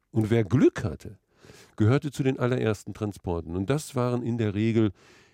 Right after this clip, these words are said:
zwölf, dreizehn bis sechzehnjährige Kinder. Bei siebzehn war Schluss. Mehr wollten, also Ältere wollten die Engländer nicht aufnehmen.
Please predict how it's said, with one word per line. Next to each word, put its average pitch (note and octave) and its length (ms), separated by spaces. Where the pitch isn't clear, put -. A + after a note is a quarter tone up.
zwölf, B2 420
dreizehn A2 800
bis F#2+ 240
sechzehnjährige G2 1000
Kinder. F#2 280
Bei G2+ 120
siebzehn B2 420
war G2+ 100
Schluss. - 460
Mehr A#2 300
wollten, A2+ 480
also G2 240
Ältere A2+ 400
wollten G#2 260
die F#2 180
Engländer G2+ 420
nicht F2+ 220
aufnehmen. A#2+ 580